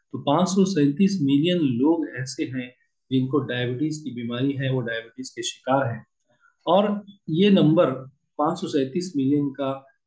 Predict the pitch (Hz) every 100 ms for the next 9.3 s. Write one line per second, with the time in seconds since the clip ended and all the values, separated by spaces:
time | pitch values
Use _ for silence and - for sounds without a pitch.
0 | - - 185 185 190 139 131 143 151 151
1 | 135 131 131 135 143 - _ _ - 143
2 | 151 156 147 143 143 147 _ _ _ 120
3 | 151 160 131 113 127 123 123 180 185 -
4 | 151 147 - _ 131 139 - 151 180 180
5 | 175 - 160 160 156 131 131 123 120 117
6 | 113 117 110 110 113 123 139 - _ _
7 | _ _ 131 120 127 120 120 - - _
8 | _ _ - 185 180 151 180 214 190 185
9 | 190 -